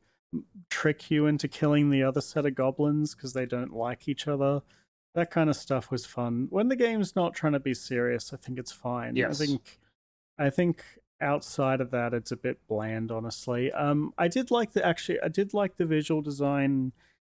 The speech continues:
Speaker 1: near the end of the Temple of Akbar. It got very metal very <laughs> quickly,
Speaker 2: Mm.
Speaker 1: um, which, you
Speaker 2: All,
Speaker 1: know,
Speaker 2: all I could
Speaker 1: surpri-
Speaker 2: think is, like, where did they find the time to build this temple? Like, who's building
Speaker 1: Yeah.
Speaker 2: this temple? Where are the engineers? I, I've, I've, like,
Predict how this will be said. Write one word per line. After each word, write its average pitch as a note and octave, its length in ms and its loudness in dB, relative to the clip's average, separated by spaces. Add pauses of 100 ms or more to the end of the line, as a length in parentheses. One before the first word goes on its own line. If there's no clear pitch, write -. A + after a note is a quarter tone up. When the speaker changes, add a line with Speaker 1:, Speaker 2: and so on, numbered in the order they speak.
Speaker 1:
near D3 220 4
the - 200 -2
end D3 320 2
of D#3 180 0
the D3+ 100 0
Temple D3+ 440 0
of C3+ 120 -4
Akbar. C#3+ 640 0
It - 60 -4
got E3 180 -2
very C#3 460 4
metal B2+ 520 -2
very B2+ 280 4
<laughs> - 80 -12 (100)
quickly, B2 600 -2 (160)
Speaker 2:
Mm. D3 60 -4
Speaker 1:
um, B2+ 460 0 (500)
which, - 440 -2
you - 60 4
Speaker 2:
All, G#3+ 60 8
Speaker 1:
know, A#3 120 8
Speaker 2:
all C4+ 100 10
I C#4 100 8
could A3+ 200 2
Speaker 1:
surpri- D3 40 0
Speaker 2:
think F#3 200 0
is, C#3 160 0
like, B2+ 300 0 (160)
where C#3 240 0
did A3+ 140 -2
they G3 140 0
find D#3 300 2
the B2 60 2
time A2 440 0
to - 120 -12
build G#2 300 -4
this G2+ 180 -10
temple? - 480 -10 (140)
Like, A2+ 220 -2
who's F3 300 2
building C3 380 4
Speaker 1:
Yeah. C3 60 2
Speaker 2:
this A#2 160 -2
temple? A2 280 -2
Where C3+ 200 2
are F3+ 60 0
the E3 140 0
engineers? A2+ 760 -2
I, C#3 240 2
I've, C3+ 280 0
I've, C#3+ 200 0
like, D3 240 2